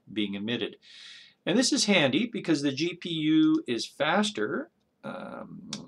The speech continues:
so we can emit, oh, I don't know, num colon ten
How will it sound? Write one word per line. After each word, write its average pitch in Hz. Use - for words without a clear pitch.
so 120
we 120
can 110
emit, 117
oh, 82
I 87
don't 87
know, 107
num 120
colon 113
ten 196